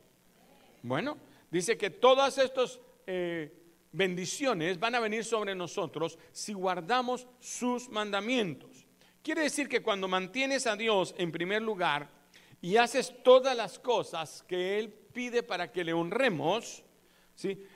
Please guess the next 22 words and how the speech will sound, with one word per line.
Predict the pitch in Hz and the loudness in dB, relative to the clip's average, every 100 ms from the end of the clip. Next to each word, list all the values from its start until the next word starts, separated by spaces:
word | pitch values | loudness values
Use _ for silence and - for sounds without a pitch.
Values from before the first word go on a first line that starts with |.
| - - | -12 0
La, | 180 190 | 2 2
dice, | - 190 170 254 - 254 - | 0 -8 -2 0 4 2 2
"Vendrán | 165 160 190 185 175 226 285 302 | -4 0 0 0 2 4 4 2
sobre | - 240 208 196 | 0 0 2 -2
ti | - 269 220 202 - - | -2 0 0 -2 -10 -8
tus | 233 214 | -6 -2
bendiciones | 214 214 226 - 180 165 175 - - | -2 -2 -6 -4 -2 -2 -4 -8 -10
y | 226 220 | -10 -8
te | - 214 214 - | 0 0 0 -4
alcanzarán". | 185 196 190 190 190 185 165 190 175 165 156 - - | -2 -2 -4 -4 -4 -4 -6 -4 0 -2 -2 -10 -8
No | 180 240 285 | -4 2 4
habrá | 285 277 294 | 4 4 4
manera | 277 262 285 269 156 180 - - - | 4 2 4 4 4 4 2 -6 0
que | 208 | 2
no | 226 247 | 2 2
te | 240 | 4
vengan | 269 262 175 | 4 4 0
las | 156 | -2
bendiciones. | 156 143 131 143 98 - - - _ _ _ _ _ _ _ _ _ | -4 -4 -6 -8 -10 -14 -20 -20 _ _ _ _ _ _ _ _ _
¿Cuántos | - 285 254 | -2 -2 0
quieren | 254 233 | 0 0
bendiciones? | 208 175 143 160 113 - | 0 -2 -4 -6 -8 -18